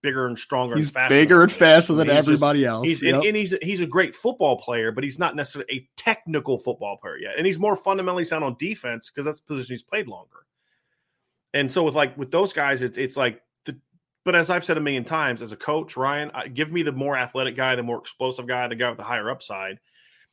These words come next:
Speaker 1: Because I think in the slot, in the slot specifically, I don't think that stuff is as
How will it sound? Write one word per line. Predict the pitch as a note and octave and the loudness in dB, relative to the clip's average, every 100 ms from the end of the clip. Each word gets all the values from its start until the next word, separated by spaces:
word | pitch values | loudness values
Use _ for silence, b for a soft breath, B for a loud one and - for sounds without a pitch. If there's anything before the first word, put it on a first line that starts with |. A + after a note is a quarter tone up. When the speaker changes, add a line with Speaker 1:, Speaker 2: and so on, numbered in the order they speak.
| - | -6
Speaker 1:
Because | D3 D#3 | -2 0
I | D#3 | 0
think | F#3 D#3+ | 0 -2
in | D3 | -2
the | C3+ | -4
slot, | - - F3+ G3 G3+ C3 A#2 - _ _ _ _ _ _ _ _ _ _ D3 | -4 -6 -4 -4 -4 -4 -6 -8 _ _ _ _ _ _ _ _ _ _ -4
in | C#3+ | -2
the | B2+ | -2
slot | - F3 G#3+ F#3+ | -4 0 2 2
specifically, | - - C3 - G3+ F#3 B2 A#2+ A2+ G#2+ - _ _ _ _ _ _ | -4 -8 -6 -4 -4 -4 -4 -4 -4 -4 -8 _ _ _ _ _ _
I | C#3 | 0
don't | C#3+ F#3+ - - | 2 0 -2 -4
think | E3+ E3 E3 | -2 0 0
that | C#3+ | -2
stuff | - D#3 D3 | 0 -2 -2
is | C3 - _ | -4 -8 _
as | B2+ C3 C3 A2+ | -2 0 0 -4